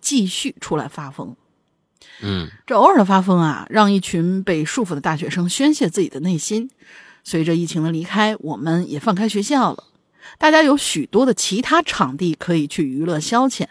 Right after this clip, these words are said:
Speaker 1: 但是也时不时地提起和怀念当时在操场上高歌一曲，放浪形骸。好啦，这个我的小小社牛事件其实还有蛮多的，从中挑了一个出来，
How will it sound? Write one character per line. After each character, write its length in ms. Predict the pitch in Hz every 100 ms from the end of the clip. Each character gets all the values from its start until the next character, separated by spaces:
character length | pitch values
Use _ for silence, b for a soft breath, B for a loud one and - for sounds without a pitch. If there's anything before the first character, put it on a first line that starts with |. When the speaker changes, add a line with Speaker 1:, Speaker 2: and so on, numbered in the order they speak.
| _
Speaker 1:
但 180 | - 196
是 220 | 175 180 - B B
也 100 | 226
时 240 | - 269
不 120 | 339
时 300 | 349 - 196
地 220 | 233 254 214 b -
提 260 | 214 254
起 220 | - -
和 140 | 147 170
怀 300 | - 143 165
念 340 | 277 262 165 -
当 260 | 233 233 233
时 180 | 190
在 140 | 180 170
操 280 | - 196 190
场 220 | 185 156
上 200 | 165 151
高 260 | 208 208 214
歌 200 | 202 190
一 160 | 180
曲， 300 | 143 - - b b b
放 300 | 196 170 147
浪 180 | 143
形 160 | 147 -
骸。 180 | 139 - _ _ _ _ b b b b b b
好 140 | 180
啦， 340 | 214 262 240 _ _
这 120 | 202
个 280 | 208 220 214
我 160 | 202 160
的 80 | 180
小 220 | - 233
小 200 | 240 175
社 220 | - 247
牛 160 | 185 226
事 220 | - 220
件 160 | 220 160
其 240 | - 220
实 240 | - 226
还 260 | 247 - 185
有 180 | 269 -
蛮 300 | 127 127 175
多 180 | 220 226
的， 60 | 170
从 180 | -
中 180 | 202 254
挑 360 | - - 330 349
了 60 |
一 60 | 147
个 80 | 147
出 260 | - -
来， 120 | 160